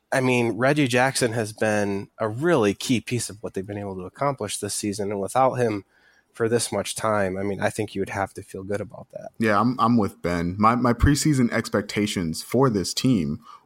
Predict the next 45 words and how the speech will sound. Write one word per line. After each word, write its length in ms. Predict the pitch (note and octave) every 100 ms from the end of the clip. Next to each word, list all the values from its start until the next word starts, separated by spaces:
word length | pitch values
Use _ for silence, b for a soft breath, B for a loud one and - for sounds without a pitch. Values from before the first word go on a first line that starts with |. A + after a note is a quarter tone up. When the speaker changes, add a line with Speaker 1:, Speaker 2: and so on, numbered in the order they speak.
| -
Speaker 2:
were 300 | G2 G2+ F#2+
something 360 | - G#2+ G#2+
along 360 | G2 F#2+ A2+ A2+
the 80 | F2
lines 400 | E2+ E2 F2 F2
of, 80 |
like, 180 | F2 E2
a 60 | -
six, 280 | - G2+ -
seven, 280 | G2 G2
or 100 | F2
eight 140 | E2+ -
seed 320 | - F2 E2
in 100 | D#2+
the, 80 | D#2
and 180 | D#2+ D#2+
a 40 |
first 320 | - F2 -
round 180 | D#2+ D#2+
exit. 300 | F2+ F#2+ - - B B
And 100 | G2+
so 680 | G2+ G#2 F#2+ F2+ E2+ E2+ F2 _
if 440 | - G#2 - - - _ _
they 380 | A2 G2+ G2 F#2
manage 400 | G2 G#2 G2 G2+
to 100 | -
pull 220 | - G#2+
that 160 | G2+ F#2+
off 280 | F#2+ F2+ - B B -
with 220 | G#2+ A2+
a 60 | G#2+
major 320 | G2 F#2 F2+
injury 520 | G2 F#2+ F2+ F2 G#2 B2
to 460 | - G#2 F2+ F2 -
a 220 | F2 E2+
vital 400 | E2+ F#2+ F2+ D2
starter, 500 | - C3 D3 G2 F#2 - B B
I 60 | -
think 240 | - G#2
that's, 380 | G#2 F#2+ - - _ -
that's 340 | F#2+ A2+ -
not 240 | A#2 G2+ G2
necessarily 480 | F#2+ G2+ - F#2+
worth 260 | F2+ - -
celebrating, 800 | - - D#3+ C3+ G#2 F2+ E2+ F2+